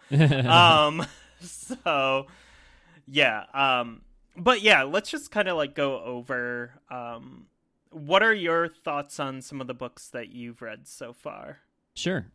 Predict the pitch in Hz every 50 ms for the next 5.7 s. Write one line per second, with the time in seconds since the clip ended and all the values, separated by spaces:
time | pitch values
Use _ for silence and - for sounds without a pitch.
0 | _ - 131 127 127 127 127 123 123 123 123 - 143 151 - - 160 139 131 123
1 | 131 131 - - 135 127 135 127 107 - - 104 104 98 98 107 107 107 104 104
2 | 104 104 107 110 110 107 104 107 104 107 107 107 107 104 107 - - 110 104 -
3 | - 113 131 135 - 101 101 104 98 95 95 92 92 95 95 95 - 98 98 98
4 | - - 95 95 - - 101 98 98 - _ _ - - - _ _ - 139 151
5 | 139 117 101 - - 113 117 113 113 113 113 113 113 -